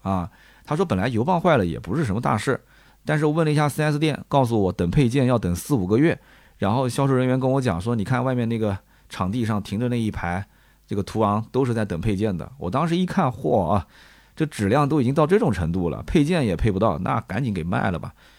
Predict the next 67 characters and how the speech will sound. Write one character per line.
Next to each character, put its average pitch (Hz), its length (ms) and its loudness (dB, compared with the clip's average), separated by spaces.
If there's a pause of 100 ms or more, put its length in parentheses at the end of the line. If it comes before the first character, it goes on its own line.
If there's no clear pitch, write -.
(140)
结 120 120 2
果 110 160 4
呢， 101 160 2
我 90 180 2
就 98 200 2
找 82 200 -2
了 85 80 0
一 101 80 2
家 101 220 2
口 87 220 -4
碑 98 120 0
还 95 140 0
不 107 160 -4
错 107 300 2
的 55 180 -8
啊， 82 160 -8
非 160 260 -2
大 156 160 4
众 113 160 0
品 82 140 -4
牌 80 160 -6
四 85 140 -8
S 85 180 -8
店， 107 160 -4 (360)
那 107 80 -4
么 107 100 0
居 185 240 -4
然 151 200 2
给 143 140 2
我 131 180 4
车 127 160 -4
的 131 80 4
评 101 220 -4
估 156 140 -2
价 156 200 2 (460)
比 160 160 0
我 139 220 4
买 104 280 2
车 185 220 4
的 214 80 6
时 110 160 -2
候 107 100 2
还 101 140 2
多 135 240 2
了 117 100 4
五 92 140 0
百 113 140 2
块 101 160 2
钱。 87 240 -4 (360)
他 101 140 -2
说 113 140 0
可 95 180 -2
见 107 220 0
啊， 71 120 -4
这 - 80 -8
个 87 60 -4
漂 - 160 0
亮 98 160 0
国 90 180 -2
缺 120 240 -2
车 117 200 2
缺 117 160 -2
到 110 100 0
什 85 140 -4
么 147 80 0
程 82 180 -6
度。 69 100 -12